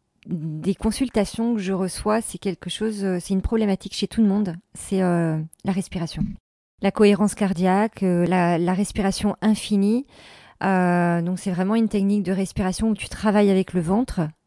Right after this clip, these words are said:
Hein, tu sais, les, les, les bébés, quand ils viennent au monde, euh, quand tu regardes leur respiration, c'est le ventre qui fonctionne. C'est pas ta cage thoracique. Et quand tu regardes les adultes, ils respirent par la,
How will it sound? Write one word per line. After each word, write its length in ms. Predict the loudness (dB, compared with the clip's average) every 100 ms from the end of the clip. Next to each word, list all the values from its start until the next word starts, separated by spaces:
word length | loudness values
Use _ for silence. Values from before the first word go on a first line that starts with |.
| _
Hein, 80 | -10
tu 120 | -8
sais, 160 | -4 0
les, 260 | 2 2 0
les, 180 | -2
les 160 | -4 -2
bébés, 260 | 0 0 0
quand 120 | -2
ils 80 | 0
viennent 200 | 2 2
au 40 |
monde, 320 | 2 2 0
euh, 240 | -2 -6 -6
quand 120 | -6
tu 120 | -6
regardes 300 | -4 0 2
leur 100 | 4
respiration, 580 | 2 0 -4 -6 -4 -4
c'est 140 | -4 -4
le 80 |
ventre 300 | 0 0 0
qui 120 | -4 -8
fonctionne. 400 | -6 -6 -6 -8 -12 -20 -20
C'est 160 | -18 -4
pas 100 | -2
ta 100 | -2
cage 220 | -4 -6
thoracique. 560 | -4 -6 -4 -6 -10 -12 _ -20 -20 -16 -10
Et 100 | -4
quand 200 | -2 -2
tu 140 | -2
regardes 320 | -2 2 4
les 120 | 4
adultes, 460 | 2 0 -4 -6 -12 -16 -8
ils 120 | -6
respirent 360 | -4 -6 -8 -6
par 160 | -4
la, 100 | -4